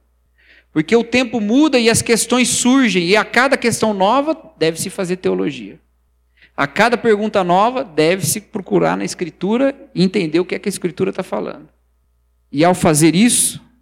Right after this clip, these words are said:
estamos dando respostas bíblicas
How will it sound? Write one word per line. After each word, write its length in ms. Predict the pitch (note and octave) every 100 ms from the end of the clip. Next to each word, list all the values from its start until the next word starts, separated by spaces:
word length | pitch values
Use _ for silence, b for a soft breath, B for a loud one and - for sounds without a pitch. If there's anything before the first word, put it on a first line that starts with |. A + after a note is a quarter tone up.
| _ _ -
estamos 360 | - F3 D#3+
dando 200 | D3+ D#3
respostas 1040 | D3+ D3 - D3+ D3+ F3+ - E3+ - - - _ _ _
bíblicas 840 | - G#3 A3 A3 A#3 A3 - -